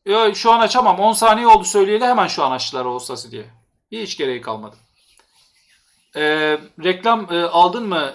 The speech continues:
hiç abi siteye? Aldım. Resimde reklamlar var işte bak. Sağ tarafta bak reklamlar, e, var. Ha, reklam alanı hiç yokmuş, pardon, almamışım.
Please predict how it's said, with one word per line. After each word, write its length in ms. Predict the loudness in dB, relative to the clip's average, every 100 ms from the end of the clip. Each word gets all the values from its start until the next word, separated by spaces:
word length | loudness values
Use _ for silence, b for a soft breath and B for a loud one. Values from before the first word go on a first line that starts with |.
| -12
hiç 220 | -12 -8
abi 240 | -6 -6 -6
siteye? 480 | -8 -6 -6 -10 _ _ _ _
Aldım. 580 | 6 6 4 -2 -2 -6
Resimde 380 | -8 -6 -6
reklamlar 440 | -6 -4 -4 -2 -4
var 160 | -4
işte 260 | -6 -10 -14
bak. 260 | -18 -20 _ _ _ _ _ _ _ _ _ _ -20 -20 _ _ _ _ _ -18
Sağ 300 | -10 -8 -8
tarafta 360 | -8 -8 -10
bak 180 | -10 -10
reklamlar, 480 | -12 -10 -12 -10 -14
e, 720 | -16 -20 -20 -20 -20 -20 -10
var. 360 | -10 -10 -14 _
Ha, 180 | -12 -6
reklam 320 | -6 -4 -4
alanı 200 | -4 -6
hiç 220 | -12 -10
yokmuş, 320 | -10 -10 -12 -8
pardon, 280 | -6 -6
almamışım. 500 | -6 -6 -6 -16 -20